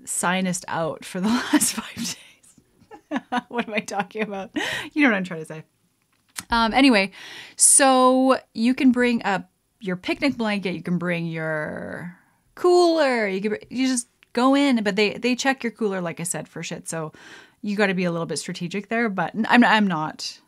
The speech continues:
condoning public intoxication by any means. I'm just saying you can bring sandwiches, ham, beef, whatever you want. <laughs> Probably a little barbecue if you wanna have, fire up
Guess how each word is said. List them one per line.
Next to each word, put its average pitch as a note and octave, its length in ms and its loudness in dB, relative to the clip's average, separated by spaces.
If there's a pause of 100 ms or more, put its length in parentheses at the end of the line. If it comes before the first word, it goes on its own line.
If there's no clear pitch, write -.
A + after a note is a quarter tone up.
(280)
condoning D#3+ 680 -8
public - 520 -14
intoxication F3 720 -14
by F#3 320 -6
any - 200 -8
means. - 380 -18
I'm - 60 -20
just A#3 220 -2
saying F3+ 380 -8 (500)
you C4 80 -4
can D4+ 120 -4
bring C#4 160 -2
sandwiches, - 760 -10 (600)
ham, A3+ 480 -4 (240)
beef, A3+ 560 -4
whatever C4 340 4
you C#4 140 0
want. C4 340 0 (420)
<laughs> - 420 -2
Probably B3 320 6
a C4+ 40 0
little C4 180 2
barbecue G#3+ 460 0
if F3+ 100 -6
you F3+ 40 -4
wanna F3+ 140 0
have, F3+ 180 -4
fire F3+ 280 -2
up F#3 140 -4